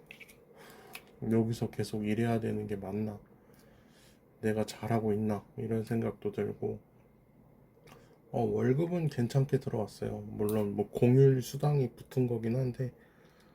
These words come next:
어, 저번 달에는 제가 이백만 원을 못 넘었거든요. 근데 이번 달은 이백삼십만 원이 들어왔어요. 그래서 저는 사실 이백삼십만 돼도 좀 만족스러워요.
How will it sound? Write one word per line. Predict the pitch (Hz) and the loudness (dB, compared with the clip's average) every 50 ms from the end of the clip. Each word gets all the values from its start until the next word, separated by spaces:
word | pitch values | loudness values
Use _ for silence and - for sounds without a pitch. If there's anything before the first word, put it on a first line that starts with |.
| - - - - | -20 -20 -16 -10
어, | - 107 107 107 104 101 101 - - - - - _ - | -8 -6 -6 -6 -8 -10 -12 -16 -20 -20 -20 -20 _ -6
저번 | - - 123 117 143 151 151 143 | 0 2 4 6 6 6 6 6
달에는 | - 127 120 117 113 110 107 120 156 175 185 208 - - - - - 113 113 107 104 104 107 107 - | 2 0 0 0 -2 -2 -4 -6 -8 -12 -16 -20 -18 -18 -6 -2 0 2 2 2 2 0 -2 -4 -6
제가 | - - 113 101 - 107 104 - - - | -6 -4 -4 -2 -2 -2 -2 -2 -2 -2
이백만 | 127 123 117 127 120 120 117 110 107 110 | 0 4 6 6 6 6 4 2 2 0
원을 | 107 107 104 104 98 | 0 0 0 0 0
못 | 101 104 104 | 0 0 0
넘었거든요. | 110 113 113 107 104 98 - - 104 98 101 104 98 104 123 135 - - - - - - - - - - _ - - - | 2 2 0 0 -2 -4 -2 -2 -2 -2 0 -2 -4 -4 -6 -8 -12 -16 -20 -20 -20 -20 -20 -20 -20 -20 _ -20 -20 -20
근데 | 110 - 107 104 104 104 101 104 | -12 -8 -6 -6 -6 -6 -6 -6
이번 | 104 104 107 117 117 117 113 | -6 -4 -4 -2 -2 -4 -4
달은 | - 110 110 120 135 143 147 147 143 127 | -4 -4 -2 0 0 2 2 0 -2 -2
이백삼십만 | 113 104 101 101 117 110 - - 135 135 139 139 151 151 143 123 107 107 | -4 -4 -2 0 -2 -2 0 0 2 4 4 6 6 6 4 4 2 0
원이 | 104 101 101 98 98 | -2 -2 -2 -4 -4
들어왔어요. | - 104 - 107 98 - - - 113 113 110 - - - - - - - - - - - - - - - - | -6 -8 -8 -8 -10 -10 -12 -12 -10 -10 -10 -12 -16 -20 -20 -20 -20 -20 -20 -20 -20 -20 -20 -20 -20 -20 -20
그래서 | - - - 107 | -16 -14 -12 -12
저는 | - - - 113 117 117 113 | -10 -8 -6 -4 -4 -4 -4
사실 | 104 - 131 135 135 - 135 127 107 - - - - - - - - - - - - - - - - - - - | -4 -4 -4 -4 -2 -2 -4 -4 -4 -8 -16 -20 -20 -20 -20 -20 -20 -20 -20 -20 -20 -20 -20 -20 -20 -10 -6 -4
이백삼십만 | 120 120 - 156 156 - - - - 170 185 160 - 185 180 170 160 156 147 | -2 2 2 2 2 0 -2 -4 -2 0 0 2 2 2 2 4 4 2 4
돼도 | - - 139 127 135 135 143 143 139 135 139 - - - - - | 4 4 6 8 8 8 8 6 4 2 -2 -4 -10 -14 -10 -4
좀 | - 151 147 | 0 0 2
만족스러워요. | 123 117 117 127 147 151 - - 190 196 196 170 131 120 117 131 127 | 2 2 2 0 0 -2 -2 0 2 4 4 4 4 2 2 0 -2